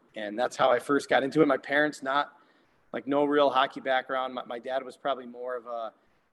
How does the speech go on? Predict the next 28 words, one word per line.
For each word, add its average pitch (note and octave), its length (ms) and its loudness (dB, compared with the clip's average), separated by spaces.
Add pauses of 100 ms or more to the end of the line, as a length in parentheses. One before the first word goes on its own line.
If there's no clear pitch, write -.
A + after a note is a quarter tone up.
baseball, B2 1080 -2 (240)
basketball B2+ 680 -6
guy. C#3 380 -4 (480)
Um, G#2 460 -8
and B2+ 100 -12
my A#2 140 -6
mom B2 260 -4
just A#2+ 200 -10
super, - 260 -10
super B2 340 -12
supportive. B2 500 -4
She - 140 -10
was A#2 120 -10
a A#2 40 -10
cheerleader B2 600 -4
in A2 60 -4
high A#2+ 180 -4
school, A#2 280 -6
so A#2 140 -10
maybe A2+ 220 -8
that's A2+ 200 -6
where A2+ 120 -12
she A#2 120 -14
just G#2+ 200 -12
got A2+ 180 2
that A2 200 -2
support A#2 500 -2
in, A2+ 120 -12